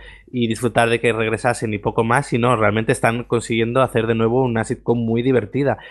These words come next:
De hecho, más divertida que en sus últimas temporadas, donde ya n-, ni siquiera tenía ese nivel.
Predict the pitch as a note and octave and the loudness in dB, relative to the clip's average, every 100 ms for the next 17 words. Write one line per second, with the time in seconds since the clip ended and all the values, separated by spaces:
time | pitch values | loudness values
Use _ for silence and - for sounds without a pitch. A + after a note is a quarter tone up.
0 | - A#2+ - D3 C#3+ D3 C3 C#3+ C#3+ E3 | -2 0 2 2 2 2 0 2 0 -2
1 | C3 A2 A2+ C3 C3 - G#2 G2 A2+ C3+ | -6 -6 -4 -2 -2 -2 -4 0 2 2
2 | G2 G2 G2+ G2+ G#2 A2 A#2 A2 - G#2+ | 0 -4 -4 -2 -4 -6 -10 -10 -8 -6
3 | A2+ A#2 A2+ G#2 - G2 F#2+ G#2 | -4 -4 -4 -4 -4 -6 -2 0